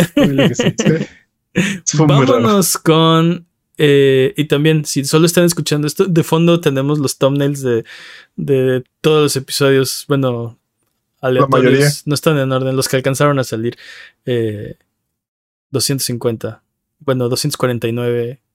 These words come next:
Speaker 2: más el que hagamos para este. Pero bueno, vámonos ahora sí con las noticias, porque como les anticipamos, eh, antes de,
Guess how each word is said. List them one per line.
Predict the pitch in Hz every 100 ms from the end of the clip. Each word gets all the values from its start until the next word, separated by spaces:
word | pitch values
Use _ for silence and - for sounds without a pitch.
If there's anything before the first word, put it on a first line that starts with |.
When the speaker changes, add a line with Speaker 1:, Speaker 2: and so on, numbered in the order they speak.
| _ -
Speaker 2:
más | 123 117 -
el | 113
que | -
hagamos | 110 120 120 113
para | - 113
este. | - _ - - - - _ _ _ _ _ _ -
Pero | 156
bueno, | 127 - _ _ _ -
vámonos | 165 185 240 240 185
ahora | 180
sí | 151 147
con | -
las | 131
noticias, | 123 117 113 107 -
porque | - 185 165 135
como | 139 127
les | 131 127 -
anticipamos, | 160 170 160 147 147 143 139 - - - - - _
eh, | 143 135 - _ _ _ -
antes | 147 143 147 135 127
de, | 120 117 113 110 104